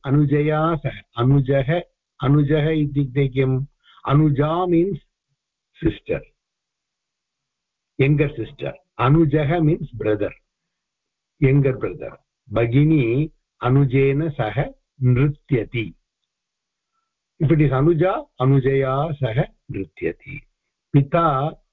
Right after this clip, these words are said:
पुत्री, पुत्री is स्त्रीलिङ्गं, right? पुत्रः is पुल्लिङ्गं, पुत्री is स्त्रीलिङ्गं। पुत्र्या सह क्रीडति।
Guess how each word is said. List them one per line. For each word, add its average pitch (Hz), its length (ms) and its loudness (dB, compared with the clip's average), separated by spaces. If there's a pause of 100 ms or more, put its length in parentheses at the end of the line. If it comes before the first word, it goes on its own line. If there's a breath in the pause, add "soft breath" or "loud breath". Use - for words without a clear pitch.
(180)
पुत्री, 165 920 2 (460)
पुत्री 160 400 2
is 156 80 0
स्त्रीलिङ्गं, 135 540 -2
right? 233 220 -4 (340)
पुत्रः 143 600 0 (160)
is 156 160 2 (580)
पुल्लिङ्गं, 135 560 2
पुत्री 139 520 2
is 143 60 0
स्त्रीलिङ्गं। 131 480 -2 (340)
पुत्र्या 147 720 0
सह 123 360 -4
क्रीडति। 98 840 -4